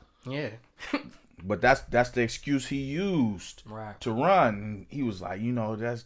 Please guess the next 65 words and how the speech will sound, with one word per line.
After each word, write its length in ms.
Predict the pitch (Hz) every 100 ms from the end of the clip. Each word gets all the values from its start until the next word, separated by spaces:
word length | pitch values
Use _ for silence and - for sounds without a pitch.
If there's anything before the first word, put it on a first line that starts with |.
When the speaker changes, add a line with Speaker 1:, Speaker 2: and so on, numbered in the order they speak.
| -
Speaker 2:
that 180 | 101 117
wouldn't 220 | 117 107
be 80 | 98
the 60 |
same. 420 | - 110 113 117
The 100 | 107
nostalgia 760 | 98 90 - 104 113 117 113 113
on 100 | 110
the 80 | 98
songs 500 | - 110 117 117 113
wouldn't 220 | 117 113
be 80 | 113
the 140 | 110
same, 600 | - 104 110 113 113 110
and 140 | 101 104
this, 160 | 120
that, 180 | - 110
and 100 | 107
other." 260 | 113 113 110 - _ -
And 200 | 110 117
it's 160 | 135
basi-, 360 | 135 156 190 - _ _ _
Speaker 1:
I 60 | 151
mean, 80 | 170
Speaker 2:
it's 80 | 185
Speaker 1:
yeah. 120 | 202
So 180 | 147 160
well, 160 | 147 151
he's 200 | 156 160
saying 240 | 160 143
he's 120 | 135
gonna, 140 | 135 123
he, 240 | 131 113
he, 200 | 110 123 113 -
he 120 | - 113
lose. 380 | 117 98 - _ _ -
Speaker 2:
But 120 | 113
it 80 | 127
was, 180 | 135 -
he 120 | - 139
was 160 | 117
like, 140 | 104 95
"It's 100 | -
twenty. 420 | - 226 247 - _ _ _ _
Speaker 1:
Yeah. 80 | 104 - -
Speaker 2:
It's, 180 | 107 - -
it 140 | 131
don't 220 | 143 143
matter 280 | 170 277 220
how 160 | 180 160
long 280 | 156 135
I've 100 | 104
been 140 | 104 110
in 100 | 101
the 60 |
game. 260 | 85 101 87
Speaker 1:
Right. 160 | 117 101
Speaker 2:
It's 160 | -
twenty." 540 | - - 208 262 117 -
Speaker 1:
And 120 | 120
it's 80 | 117
how 140 | 143
you 120 | 135 131
pick 240 | 175 190
'em. 140 | 120